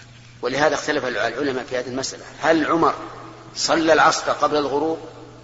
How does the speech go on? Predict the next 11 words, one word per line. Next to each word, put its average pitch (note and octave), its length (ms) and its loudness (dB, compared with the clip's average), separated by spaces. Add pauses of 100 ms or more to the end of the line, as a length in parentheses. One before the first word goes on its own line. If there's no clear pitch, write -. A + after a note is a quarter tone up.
(400)
أو D#3 180 8
لم C#3+ 180 4
يصلي C#3 300 -2
العصر D3 300 -2
قبل B2+ 180 -2
الغروب، G#2 300 -6 (320)
بناء D3+ 300 4
على C#3 200 2
توازن F3 580 6 (800)
القربان، C3+ 480 0 (1160)
قرب - 360 4